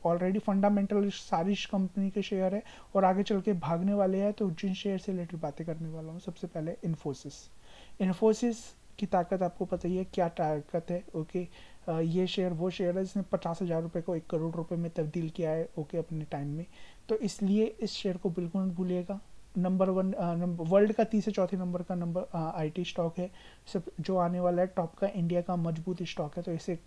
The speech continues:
जरूर accumulate कर लीजिएगा। अ, बारह सौ कुछ रुपए के आसपास चल रहा है, तेरह सौ रुपये से, अ, चौदह सौ रुपये के आसपास से टूटा है, तो उधर तक जाता हुआ आपको नज़र तो बहुत जल्दी आएगा ही। और जब भी चौदह सौ, पन्द्रह सौ रुपये पे आता है तो आपको bonus देता हुआ भी नज़र आता है,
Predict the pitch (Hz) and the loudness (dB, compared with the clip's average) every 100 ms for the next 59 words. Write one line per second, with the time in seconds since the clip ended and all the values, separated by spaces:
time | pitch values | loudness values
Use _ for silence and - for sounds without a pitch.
0 | 175 160 170 185 180 - - 175 180 175 | -2 2 2 0 -4 -4 0 0 2 0
1 | 175 - 175 180 175 180 185 196 - - | -2 -2 0 0 2 2 2 0 -6 -18
2 | - - 180 165 180 185 175 202 180 190 | -16 -2 0 6 6 6 2 -4 -2 -4
3 | 175 180 185 165 - 170 - 196 170 180 | -2 -2 -2 -2 -2 -6 -4 -4 0 2
4 | 196 - - - - - - - 214 202 | 0 -2 -18 -18 -18 -18 -16 4 6 6
5 | 202 202 196 196 190 180 208 190 - 175 | 6 4 2 0 0 0 2 0 2 0
6 | 170 185 190 185 190 185 185 196 180 - | 4 4 4 0 0 0 -2 0 0 0
7 | 185 - 185 175 165 190 208 - - - | -4 -2 -4 -4 0 0 0 -6 -16 -12
8 | - 196 196 190 202 - 180 180 175 180 | 0 2 4 4 2 2 0 2 2 0
9 | 180 180 - 175 170 170 170 185 165 165 | 2 2 0 -2 -2 -2 -2 -2 -2 -2
10 | 160 165 175 170 160 175 190 175 180 170 | 0 0 2 2 2 0 0 2 0 0
11 | 202 226 185 185 196 180 175 185 202 190 | 2 2 0 -2 -2 -2 0 0 -2 -2
12 | 190 185 - 180 160 170 180 180 170 - | -4 -6 -2 0 0 -2 -2 0 -2 -2
13 | 196 202 - - - 170 190 202 180 180 | -4 -4 -12 -16 -2 4 6 6 4 2
14 | 180 170 170 156 147 147 139 151 131 | 2 2 2 0 -2 -2 -4 -6 -10